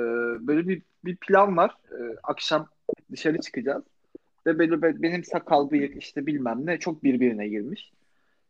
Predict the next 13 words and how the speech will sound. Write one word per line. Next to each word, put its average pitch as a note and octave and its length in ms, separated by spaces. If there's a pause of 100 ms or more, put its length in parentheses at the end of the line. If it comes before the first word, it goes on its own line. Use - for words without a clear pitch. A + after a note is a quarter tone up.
(140)
E, A2 60 (760)
ve E3+ 120
kuaförüm D3 540
benim A2 200
işte - 380 (160)
uzak C#3+ 320
koşu - 280
yolunda B2 420
ve C#3 120
birkaç C#3+ 320
saat C3+ 260
vaktim A#2+ 380
var. C#3 140